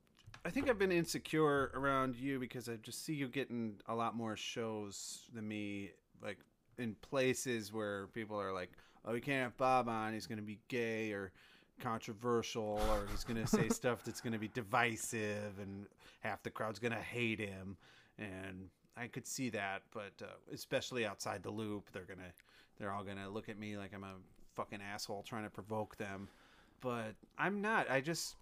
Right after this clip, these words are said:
Speaker 1: I, I think it's just, I don't know if it's my com-, I don't know if any other, like, Drew seems to do a little better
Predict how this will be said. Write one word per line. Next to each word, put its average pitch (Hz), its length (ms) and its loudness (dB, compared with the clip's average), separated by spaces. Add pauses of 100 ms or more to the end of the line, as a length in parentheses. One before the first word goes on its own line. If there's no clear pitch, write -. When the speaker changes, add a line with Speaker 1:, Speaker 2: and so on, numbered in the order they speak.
(180)
Speaker 1:
I, 127 440 4
I 123 120 -4 (120)
think 165 180 -2
it's 156 200 0
just, - 260 -4 (580)
I 151 60 6
don't 202 100 8
know 208 60 8
if 175 40 2
it's 160 120 -2
my 113 160 2 (100)
com-, 170 300 2 (500)
I - 60 6
don't 233 100 10
know 220 60 10
if 175 80 4
any 175 200 12
other, 180 380 8 (640)
like, 143 240 4
Drew 180 300 8
seems 147 300 4
to 127 100 -4
do 113 200 4
a 104 40 4
little 101 180 2
better 95 380 -2